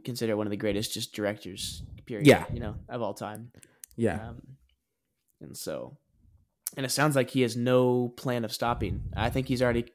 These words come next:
Speaker 1: kinda looking at his next film about something that he's passionate about wanting to put on a screen. So,
Speaker 2: Yeah,
Speaker 1: like,
Speaker 2: he said this is not going to be his last movie. So I,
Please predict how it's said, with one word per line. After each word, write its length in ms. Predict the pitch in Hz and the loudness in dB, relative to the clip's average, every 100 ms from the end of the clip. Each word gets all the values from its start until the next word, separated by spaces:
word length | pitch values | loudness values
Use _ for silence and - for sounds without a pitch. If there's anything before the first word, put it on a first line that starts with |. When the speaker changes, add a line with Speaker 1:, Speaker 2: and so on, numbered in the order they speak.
| - | -8
Speaker 1:
kinda 200 | 135 120 | -2 0
looking 280 | 113 113 120 | 2 2 0
at 80 | 107 | -2
his 160 | 113 | -2
next 300 | 113 110 - | -2 -2 -4
film 480 | - 110 107 107 123 | 0 0 2 -2 -4
about 320 | 120 120 107 | -2 0 0
something 240 | - 113 110 | 0 -2 -2
that 80 | 107 | -2
he's 160 | 110 | -4
passionate 420 | - 110 113 110 107 | 0 0 0 -2 -4
about 220 | 104 113 | -4 -4
wanting 260 | 113 - | -6 -6
to 100 | 110 | -8
put 160 | - 123 | -4 -4
on 100 | 113 | -2
a 60 | 113 | -6
screen. 420 | - 117 110 110 | -4 -4 -2 -4
So, 340 | - 98 113 - _ _ _ _ _ | -4 -6 -6 -12 _ _ _ _ _
Speaker 2:
Yeah, 160 | - 107 | 2 2
Speaker 1:
like, 200 | 107 - | 2 -8
Speaker 2:
he 160 | - 131 | 0 4
said 280 | - 165 156 | 8 6 6
this 180 | 135 120 | 4 4
is 100 | 110 | 0
not 200 | 110 110 | 0 2
going 160 | 107 | 2
to 60 | 98 | 2
be 100 | 95 | 0
his 120 | 87 | -2
last 300 | 85 87 - | -6 -8 -10
movie. 360 | 87 73 71 - | -10 -8 -10 -12
So 340 | - - 73 - | -12 -10 -10 -6
I, 160 | 107 | -6